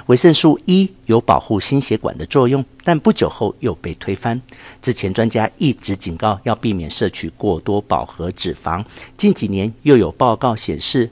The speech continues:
饱和脂肪无害，该怎么辨别呢？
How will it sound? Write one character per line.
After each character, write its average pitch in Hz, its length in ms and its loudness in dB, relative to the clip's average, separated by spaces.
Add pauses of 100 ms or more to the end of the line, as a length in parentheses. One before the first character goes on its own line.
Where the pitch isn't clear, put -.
(120)
饱 73 160 2
和 82 260 -8
脂 90 240 -6
肪 87 280 -6
无 90 160 -4
害， 113 320 -4 (180)
该 143 260 -2
怎 92 160 -4
么 69 120 -12
辨 107 260 -4
别 71 220 -10
呢？ 143 200 -2